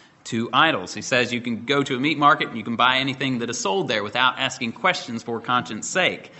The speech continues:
Why? Because the earth is the Lord and everything in it. This means that ultimately, it doesn't matter whether it was sacrificed to an idol or not. As Paul would put it in Romans fourteen fourteen, "I know and am convinced in the Lord Jesus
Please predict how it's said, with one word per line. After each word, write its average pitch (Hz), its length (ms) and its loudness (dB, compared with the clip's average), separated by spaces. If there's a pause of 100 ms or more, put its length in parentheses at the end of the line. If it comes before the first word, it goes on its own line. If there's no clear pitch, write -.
(220)
Why? 147 420 4 (100)
Because 104 220 -8
the 110 100 -2
earth 123 140 -4
is 104 80 -10
the 113 80 -8
Lord 143 240 4
and 120 80 -2
everything 120 320 -4
in 175 160 4
it. 95 100 -6 (800)
This - 160 -6
means 139 280 2
that 117 240 0 (560)
ultimately, 135 540 4
it - 280 -10
doesn't 139 240 2
matter 180 300 2
whether 123 260 2
it 120 80 -4
was 117 100 -8
sacrificed 127 640 0
to 131 120 -2
an 120 80 0
idol 117 340 2 (380)
or 123 160 2
not. 151 520 2 (460)
As - 60 -18
Paul 120 240 0
would 113 100 -4
put 127 160 0
it 113 100 -4
in 110 80 -2
Romans 120 320 0
fourteen 113 440 -6
fourteen, 123 600 -2
"I 101 120 0
know 147 340 6
and 120 80 2
am 110 140 -2
convinced 135 640 -2
in 110 60 -4
the 110 60 -2
Lord 131 240 2
Jesus 131 520 0